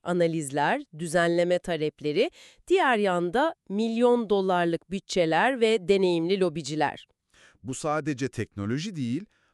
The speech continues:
Speaker 2: bayağı siyasi ve ekonomik bir savaş alanı o zaman.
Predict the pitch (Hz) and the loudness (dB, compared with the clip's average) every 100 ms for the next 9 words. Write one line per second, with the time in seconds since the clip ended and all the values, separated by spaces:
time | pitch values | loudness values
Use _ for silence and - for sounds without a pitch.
0 | - 151 190 117 156 _ - - 104 104 | -6 -2 0 0 -4 _ -18 -8 -4 -2
1 | 107 - 170 156 - 104 107 110 190 - | -4 -8 -8 -8 -8 -10 -8 -6 -6 -8
2 | 240 220 - 127 190 - 277 254 160 95 | -10 -10 -6 -4 -2 -2 -4 -4 -4 -4
3 | 76 65 62 | -8 -12 -14